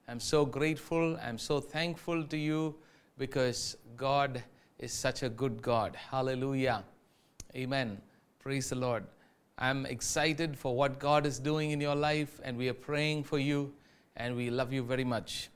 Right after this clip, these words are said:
We quickly go on to the Word of God this morning. Shall we turn our Bibles to Hosea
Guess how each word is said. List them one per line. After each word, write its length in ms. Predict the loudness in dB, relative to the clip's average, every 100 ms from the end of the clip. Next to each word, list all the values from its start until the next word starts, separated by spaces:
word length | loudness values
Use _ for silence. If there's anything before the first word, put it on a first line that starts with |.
| _ _ _ _ _ _ -20 -20 _ _ -10
We 280 | 0 4 4
quickly 300 | 2 0 2
go 120 | 4
on 260 | 4 4 2
to 380 | 0 2 2 0 -6 -18 -20 _ _ _
the 120 | 0 4
Word 180 | 6
of 140 | 6 8
God 200 | 8 8
this 220 | 4 0
morning. 320 | 2 2 2
Shall 220 | 4 4
we 100 | 4
turn 260 | 4 2 2
our 80 | 2
Bibles 420 | 4 4 2 -2
to 160 | 0 0
Hosea 800 | 0 -2 0 2 4 6 6